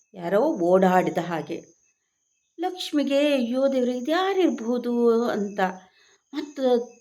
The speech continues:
ತಕ್ಷಣ ಎದ್ದು, ಆ, ಗಂಡನ ಹೋಗಿ ಎಬ್ಸಿದ್ಲು. ಅವರು ಬೈದ್ರು, "ದಿನಾ ನಿಂದು ಇದೇ ಆಯ್ತಲ್ಲ, ಯಾರು ಓಡಾಡ್ತಾರೆ? ನಿನ್ನೆನೂ ಚೆಕ್ ಮಾಡಿದೀಯಾ?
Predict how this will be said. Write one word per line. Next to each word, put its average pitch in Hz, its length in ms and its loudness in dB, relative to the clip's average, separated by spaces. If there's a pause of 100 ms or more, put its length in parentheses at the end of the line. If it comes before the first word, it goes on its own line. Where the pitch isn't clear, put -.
ತಕ್ಷಣ 262 480 -4 (180)
ಎದ್ದು, 220 640 0 (300)
ಆ, 220 340 0
ಗಂಡನ 170 380 0
ಹೋಗಿ 165 240 -4
ಎಬ್ಸಿದ್ಲು. 185 760 -8 (840)
ಅವರು 180 480 0
ಬೈದ್ರು, 160 520 -2 (520)
"ದಿನಾ 170 440 2
ನಿಂದು 196 300 2
ಇದೇ 156 240 -2
ಆಯ್ತಲ್ಲ, 165 440 -2
ಯಾರು 165 440 0
ಓಡಾಡ್ತಾರೆ? 175 480 0
ನಿನ್ನೆನೂ 254 580 2
ಚೆಕ್ 208 280 -6
ಮಾಡಿದೀಯಾ? 165 560 -2